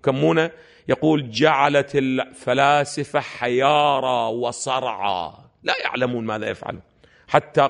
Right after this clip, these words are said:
قال بعض أعلام الفلاسفة، قالوا: "هذه الشبهة لا جواب لها إلا من الحجة، فإذا رأينا الحجة <laughs> نسأله هذه ابن كمونة شبهته شلون نحلها مولانا؟"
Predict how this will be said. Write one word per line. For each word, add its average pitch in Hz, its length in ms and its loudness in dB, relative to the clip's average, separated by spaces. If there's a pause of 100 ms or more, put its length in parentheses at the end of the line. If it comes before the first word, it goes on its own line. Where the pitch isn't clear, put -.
قال 143 280 2
بعض 139 300 0
أعلام 190 840 4 (640)
الفلاسفة، 151 600 0
قالوا: 147 440 2
"هذه 123 360 0
الشبهة 123 420 -4
لا 147 200 4
جواب 175 460 0
لها 180 380 0
إلا 175 260 0
من 147 140 -4
الحجة، 110 500 -4
فإذا 120 460 -2
رأينا 127 400 -2
الحجة 185 520 -2
<laughs> - 140 -6
نسأله 160 540 -2 (300)
هذه - 360 0
ابن 165 200 -4
كمونة - 680 -4
شبهته 180 580 0
شلون 156 420 0
نحلها 113 380 -12
مولانا؟" 98 220 -20